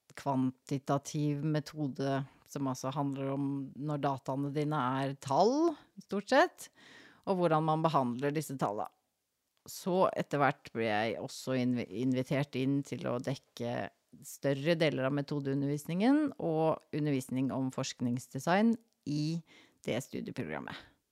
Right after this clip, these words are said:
Og da jobbet jeg sammen med professor Julianne Cheek, som jeg har også da skrevet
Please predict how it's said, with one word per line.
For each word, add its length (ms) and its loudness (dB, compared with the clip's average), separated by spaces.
Og 160 -2
da 320 6
jobbet 380 2
jeg 160 2
sammen 320 0
med 160 -2
professor 420 -4
Julianne 480 -2
Cheek, 360 -2
som 200 -6
jeg 140 0
har 100 -2
også 320 -8
da 220 0
skrevet 640 -6